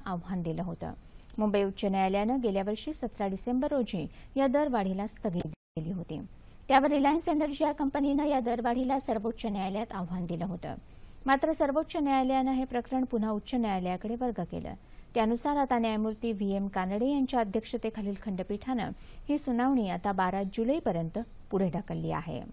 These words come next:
सूक्ष्म, लघु आणि मध्यम उद्योगांच्या सर्वांगीण विकासासाठी मुद्रा हा सर्वोत्तम उपक्रम असल्याचं मत मुद्रा बँकेचे मुख्य कार्यकारी अधिकारी जीजी मामेन यांनी व्यक्त केलं आहे. ते आज मुंबईत सूक्ष्म, लघु आणि मध्यम उद्योगांच्या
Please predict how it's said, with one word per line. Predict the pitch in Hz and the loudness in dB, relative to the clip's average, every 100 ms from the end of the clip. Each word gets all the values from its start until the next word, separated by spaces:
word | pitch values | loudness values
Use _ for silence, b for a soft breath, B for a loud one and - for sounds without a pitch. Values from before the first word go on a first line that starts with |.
| - - - - - - - - - - - - - - - - - - | -16 -18 -18 -18 -18 -18 -18 -20 -20 -20 -18 -18 -18 -20 -18 -18 -18 -6
सूक्ष्म, | 320 - - 330 | -6 -4 -6 -2
लघु | 320 220 196 262 | 2 0 0 0
आणि | 247 226 | 2 0
मध्यम | 170 - _ - 240 | -2 -8 _ 0 0
उद्योगांच्या | 226 190 202 214 226 294 | 0 -2 0 0 0 -2
सर्वांगीण | 311 214 196 190 190 | -4 -2 -2 -2 -2
विकासासाठी | 180 185 202 202 247 269 254 320 B B - | -4 -4 -4 -4 -2 -2 -2 -4 B B -2
मुद्रा | 226 214 254 233 180 B B | 0 2 2 2 -2 B B
हा | 285 | 0
सर्वोत्तम | - 247 247 320 - 320 | 2 2 2 -2 -2 -2
उपक्रम | 240 202 214 214 | -2 -4 -4 -4
असल्याचं | 202 196 196 - | -6 -2 -2 0
मत | 202 240 - B - | 0 0 -2 B 0
मुद्रा | 240 262 | 4 6
बँकेचे | 254 240 233 247 262 | 6 2 2 0 -2
मुख्य | 220 - | -4 -4
कार्यकारी | 214 190 185 185 180 | -2 -2 0 -2 -2
अधिकारी | 180 208 214 233 254 | -2 -2 0 0 0
जीजी | 220 196 170 | 0 -2 -2
मामेन | 185 180 185 226 | -2 0 0 0
यांनी | 247 180 175 | 0 0 -4
व्यक्त | 170 - 160 | -6 -8 -6
केलं | 165 156 | -4 -4
आहे. | 156 170 - B B B - | -6 -6 -10 B B B 2
ते | |
आज | 208 190 | 2 2
मुंबईत | 202 202 269 - B B - | 0 2 0 -2 B B -6
सूक्ष्म, | 294 - 320 311 | -6 -4 -2 0
लघु | 226 196 262 | 0 0 0
आणि | 247 | 2
मध्यम | 233 196 180 240 240 | 0 -2 -2 -2 -2
उद्योगांच्या | 175 196 202 233 226 180 | -2 -2 0 -2 -2 -2